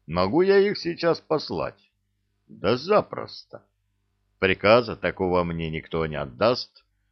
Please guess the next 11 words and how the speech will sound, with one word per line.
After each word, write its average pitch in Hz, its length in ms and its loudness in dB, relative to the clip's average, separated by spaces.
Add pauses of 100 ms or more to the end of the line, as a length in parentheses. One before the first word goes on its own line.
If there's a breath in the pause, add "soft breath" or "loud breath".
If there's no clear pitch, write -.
(260)
да 92 120 0
и 82 340 -2
не 76 160 -10
смогут 170 520 0
со 113 140 -2
мной 101 240 0
без 85 240 -2
моего 95 380 0
желания 123 480 -2
что-либо 104 420 -2
сделать. 71 680 -10